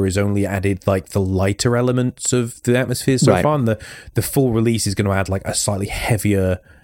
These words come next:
Speaker 1: s-, type of atmosphere to it. Not, like,
Speaker 2: Right.
Speaker 1: heavy atmospheres, but, like, heavier than what is there.
Speaker 2: Yeah, yeah, yeah. So I think the greater variety of look and feel is gonna be really nice, and I think,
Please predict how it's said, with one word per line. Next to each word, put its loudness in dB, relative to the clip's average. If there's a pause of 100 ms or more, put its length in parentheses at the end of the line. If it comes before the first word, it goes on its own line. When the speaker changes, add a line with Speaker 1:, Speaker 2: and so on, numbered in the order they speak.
(160)
Speaker 1:
s-, -10
type 0
of -2
atmosphere -2
to -2
it. -2
Not, 4
like, 4
Speaker 2:
Right. 0
Speaker 1:
heavy 0
atmospheres, -2
but, 0
like, 0
heavier 0
than 0
what 0
is -2
there. 0
Speaker 2:
Yeah, 2
yeah, -2
yeah. -4
So 2
I 4
think 0 (560)
the 2
greater 2
variety 0
of -2
look -2
and -6
feel -2 (220)
is 0
gonna 2
be -2
really 2
nice, -6
and 4
I 2
think, -2